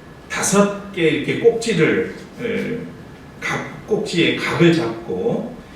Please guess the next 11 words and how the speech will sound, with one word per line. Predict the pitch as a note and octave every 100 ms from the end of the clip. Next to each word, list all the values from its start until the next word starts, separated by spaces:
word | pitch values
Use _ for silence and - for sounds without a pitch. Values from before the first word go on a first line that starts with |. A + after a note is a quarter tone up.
| - - - -
그리고 | C3+ E3
한쪽 | G#3 G#3 F3+
면에는 | E3 D3 C#3+ C#3+ C#3+ -
창호지를 | - A3 G#3 E3 C#3 A2+ G2 - - - - - - - -
붙였어요. | - - E2+ - F2 E2 - - - - - - -
그리고 | E3 E3+
그 | F3 E3
반대 | - D3 D#3 - - G2+
뒤편에는 | - - F3 D3 A#3+ - C3+ G#3+ -
그 | -
안쪽에는 | D#3 G#3+ - - A2+ A#2+ D3+ D3+